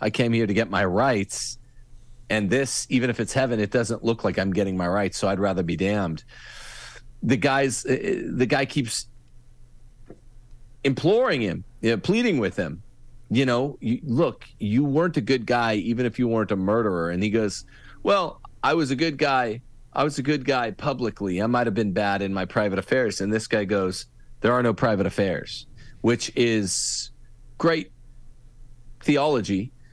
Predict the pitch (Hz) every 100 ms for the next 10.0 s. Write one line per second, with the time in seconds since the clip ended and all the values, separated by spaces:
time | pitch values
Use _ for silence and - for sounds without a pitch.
0 | - 123 117 135 117 - - 190 165 127
1 | 135 147 - - 104 107 139 113 - 120
2 | 107 147 147 135 110 98 101 104 98 110
3 | 104 90 73 147 147 - 107 - 135 113
4 | 107 - 131 110 - 69 - - - -
5 | - 175 165 156 123 - - - 120 -
6 | 147 127 120 113 120 127 - - - 120
7 | 113 107 113 107 104 95 131 135 117 107
8 | - 107 101 95 98 104 - - - -
9 | - - - 101 101 92 95 101 92